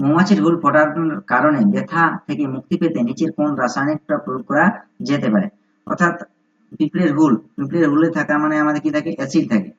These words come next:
তাহলে অ্যাসিডকে বারণ করার জন্য, অবশ্যই অ্যাসিডকে নিবারণ করার জন্য বা অ্যাসিড থেকে মুক্তি পাওয়ার জন্য কিন্তু আমরা কি ব্যবহার করতে পারি? ক্ষার দিলে হবে। অ্যাসিড,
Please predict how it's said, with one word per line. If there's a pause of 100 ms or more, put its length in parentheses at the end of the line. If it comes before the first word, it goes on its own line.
(340)
তাহলে
অ্যাসিডকে
বারণ
করার
জন্য,
অবশ্যই
অ্যাসিডকে
নিবারণ
করার
জন্য
বা
অ্যাসিড
থেকে
মুক্তি (440)
পাওয়ার
জন্য
কিন্তু
আমরা
কি
ব্যবহার
করতে
পারি?
ক্ষার
দিলে
হবে।
অ্যাসিড,